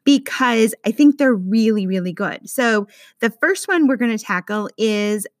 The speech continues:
what do you do about bad reviews? Like, could they be defamation? Second is consent. How often do you really need to get consent?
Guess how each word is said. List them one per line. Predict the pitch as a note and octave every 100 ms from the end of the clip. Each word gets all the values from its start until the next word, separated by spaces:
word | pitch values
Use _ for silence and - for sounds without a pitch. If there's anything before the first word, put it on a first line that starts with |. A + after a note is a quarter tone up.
| -
what | G#3+ A3
do | C4
you | A4
do | C4 A3+ A3+ G#3+
about | G3 F#3 F#3 F3+ - E3
bad | F#3 F3 E3
reviews? | E3+ D3+ E3+ C3+ - -
Like, | F3+ - _ _ -
could | - D4+ B3
they | A#3 A3
be | F3 F#3
defamation? | E3 F#3 F3 F3 D3+ B2+ - - - _ - _ - -
Second | - B3 A#3+ D#4+ F4+ G#4 - _ -
is | B3+ A#3+ A#3 -
consent. | - A#3+ G#3+ - B3 - _
How | _ - B3+ B3+ _ -
often | A#3+ C4 C4+ A#3+
do | G#3
you | G3 F#3
really | F3+ A#3+ C4+ C4+ C4+ C4+
need | A#3 A3 A3
to | G3
get | F#3+ F#3+
consent? | - G3+ F#3+ F3 -